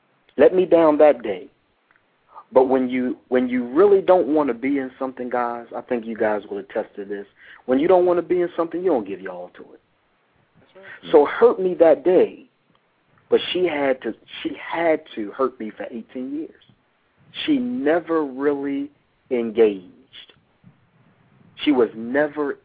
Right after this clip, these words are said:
Speaker 1: in the marriage. Never. And all because she never wanted to be in it in the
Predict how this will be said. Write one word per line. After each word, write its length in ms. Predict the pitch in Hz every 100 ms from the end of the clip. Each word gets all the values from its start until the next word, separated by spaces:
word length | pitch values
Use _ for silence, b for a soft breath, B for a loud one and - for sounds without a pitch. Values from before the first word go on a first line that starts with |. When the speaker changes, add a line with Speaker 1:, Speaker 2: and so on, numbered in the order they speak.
| -
Speaker 1:
in 320 | 127 123 123
the 80 | 120
marriage. 540 | 139 135 120 - - _ - _ _ _ _ _ _ _ _ _ _ - _ _ _ - _ _ _ _ _ _ _ _ _ _ _
Never. 420 | 262 359 - - - _ _ _ _ _ B B -
And 160 | 123 123
all 200 | 143 160
because 420 | 165 151 - 151 - -
she 60 |
never 500 | 135 127 135 147 147
wanted 400 | 139 143 143 139
to 80 | -
be 300 | 131 143 147
in 100 | 147
it 140 | 143 147
in 100 |
the 80 | 151